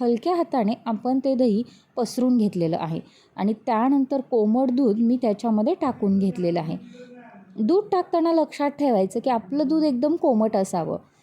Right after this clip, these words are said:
जे जास्त तापलेलं असेल तर त्या दह्याला वेगळाच वास येतो आणि चवीलाही उग्र लागतं आणि थंड दुधाला तर दही विरजतच नाही. त्याच्यामुळे एकदम कोमट दुधामध्ये आपण दही टाकलं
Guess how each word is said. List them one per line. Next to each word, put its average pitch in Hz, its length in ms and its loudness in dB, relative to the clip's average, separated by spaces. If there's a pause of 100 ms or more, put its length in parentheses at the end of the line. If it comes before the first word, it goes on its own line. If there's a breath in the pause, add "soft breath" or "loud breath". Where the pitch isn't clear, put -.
(180 soft breath)
जे 220 140 2
जास्त 202 320 -2
तापलेलं 285 420 0
असेल 269 420 0
तर 254 100 0
त्या 262 200 -2
दह्याला 233 400 2
वेगळाच 226 480 0
वास 269 360 0
येतो 277 340 0 (260 soft breath)
आणि 277 120 0
चवीलाही 262 580 2
उग्र 208 340 0
लागतं - 400 -4 (460)
आणि 269 220 0
थंड 302 280 4
दुधाला 302 400 2
तर 277 160 0
दही 269 260 2
विरजतच 202 520 0
नाही. 175 160 -4 (340 loud breath)
त्याच्यामुळे 208 440 0
एकदम 196 420 0
कोमट 220 460 2
दुधामध्ये 294 480 2
आपण 269 280 0
दही 240 220 2
टाकलं 214 360 0